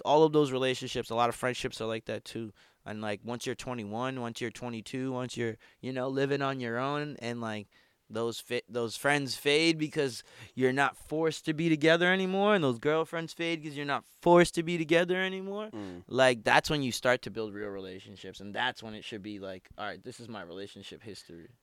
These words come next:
Speaker 2: Yeah, proximity breeds, uh, attraction, I think is the saying
Speaker 1: Right.
Speaker 2: or something like that. But, um, I mean, that's why you end up, that's why a lot of the people that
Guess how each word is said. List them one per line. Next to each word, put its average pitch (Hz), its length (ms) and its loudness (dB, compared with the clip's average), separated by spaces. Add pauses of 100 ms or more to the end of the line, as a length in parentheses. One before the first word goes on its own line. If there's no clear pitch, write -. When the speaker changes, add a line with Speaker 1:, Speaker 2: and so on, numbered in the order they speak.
Speaker 2:
Yeah, 95 260 -12
proximity 95 840 -10 (220)
breeds, 87 840 -14
uh, 76 300 -14 (100)
attraction, - 600 -14 (320)
I 113 40 -20
think - 280 -20
is 80 200 -20
the - 80 -20 (100)
saying 143 260 -8
Speaker 1:
Right. 135 200 -6
Speaker 2:
or - 20 -16
something - 240 -16
like 62 160 -20
that. - 220 -20 (560)
But, 117 200 -2
um, 104 360 0
I 104 60 -8
mean, 104 180 -8
that's 107 180 -6
why 110 160 2
you 107 160 -2
end 101 160 -8
up, 104 160 -4
that's 113 220 -2
why 117 140 2
a 110 60 0
lot 110 140 0
of 104 60 -10
the 101 80 -14
people 98 400 -8
that 98 240 -4